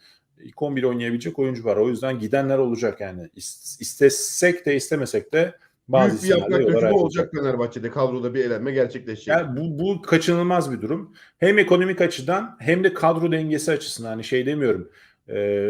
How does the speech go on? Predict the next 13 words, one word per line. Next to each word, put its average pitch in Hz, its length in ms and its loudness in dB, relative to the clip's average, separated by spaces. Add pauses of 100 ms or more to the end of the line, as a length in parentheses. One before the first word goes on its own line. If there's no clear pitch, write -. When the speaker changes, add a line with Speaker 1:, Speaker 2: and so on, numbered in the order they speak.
(300)
Speaker 1:
oyu-, 120 400 0
işte - 240 -8
oy-, 123 260 0
oynamazlarsa 127 720 -2
küserler 117 500 -6
vesaire 110 420 -4
değil. 117 140 -12
Hayır 139 320 -2
yani 117 280 -4
otuz 135 300 -6
kişilik 151 300 -10
kadro 135 280 0
olmaz. 127 440 -6